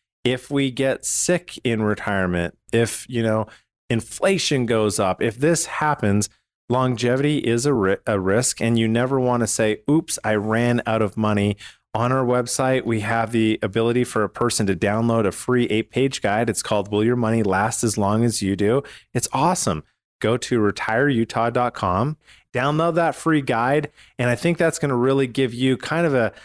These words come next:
an overview of the things that you should be planning for. And if you're still stuck, give us a call at our office, eight oh one, two one zero,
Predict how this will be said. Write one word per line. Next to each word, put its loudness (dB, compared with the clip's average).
an 0
overview 2
of -2
the -4
things 0
that 0
you 2
should -2
be 4
planning 0
for. 0
And -2
if -4
you're 4
still 0
stuck, -2
give 2
us 2
a -2
call 0
at -2
our 0
office, 0
eight 0
oh 4
one, 0
two 0
one 2
zero, 2